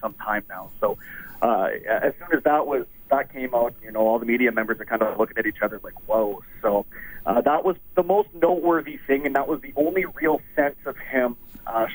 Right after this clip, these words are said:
showing any emotion with respect to Koskinen getting that contract, uh, a week or so ago. So, uh, like you said, Reed, he was,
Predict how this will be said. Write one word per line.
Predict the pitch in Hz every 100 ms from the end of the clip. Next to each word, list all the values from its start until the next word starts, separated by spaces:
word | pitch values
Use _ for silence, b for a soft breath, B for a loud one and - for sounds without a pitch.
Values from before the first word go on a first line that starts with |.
| -
showing | 156 156
any | 147 139
emotion | 123 120 127 - 120
with | 117
respect | - - 127 120
to | 120
Koskinen | - 113 - 120 113 - B B -
getting | 131 120
that | 120 110
contract, | - 117 117 - 117 107 -
uh, |
a | 104 92 104
week | - 120
or | - -
so | 113 107
ago. | 107 104 101 95 -
So, | 117 113 110 104
uh, | - 90 - -
like | 139
you | 143 127
said, | 139 120
Reed, | 123
he | 123
was, | 120